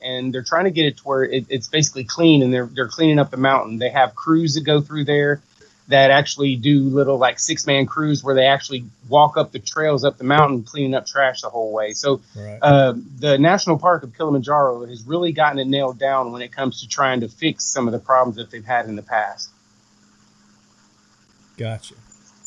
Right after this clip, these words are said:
Speaker 2: So, um, we talked about the, the diet. Um, was there one thing in particular maybe that they, that they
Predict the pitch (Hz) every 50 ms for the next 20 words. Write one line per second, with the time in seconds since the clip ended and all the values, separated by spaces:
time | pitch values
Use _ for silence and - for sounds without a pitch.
0 | - _ _ _ _ _ _ _ _ _ _ _ _ _ _ _ _ _ _ _
1 | _ _ _ - - - 175 175 180 175 180 185 - - 180 170 170 165 165 160
2 | 156 151 147 143 160 - _ _ _ _ - 165 143 - 185 190 208 202 190 160
3 | 175 180 180 180 180 175 151 156 151 151 147 147 143 139 135 131 120 117 - _
4 | _ _ - 135 135 123 117 143 139 143 151 151 156 175 175 - - - _ -
5 | 170 139 131 131 127 123 120 117 113 - _ _ _ _ _ _ _ _ _ _
6 | _ _ _ _ _ _ _ _ _ _ - 175 180 - 151 156 156 131 131 147
7 | 160 160 160 156 156 151 151 160 - 170 156 180 202 196 - 214 202 190 175 175
8 | 175 - 165 - - - 170 175 - 170 160 156 151 147 147 151 151 147 147 127
9 | 139 131 - - 147 147 147 151 151 147 143 143 151 - - 135 113 - 147 147
10 | 143 139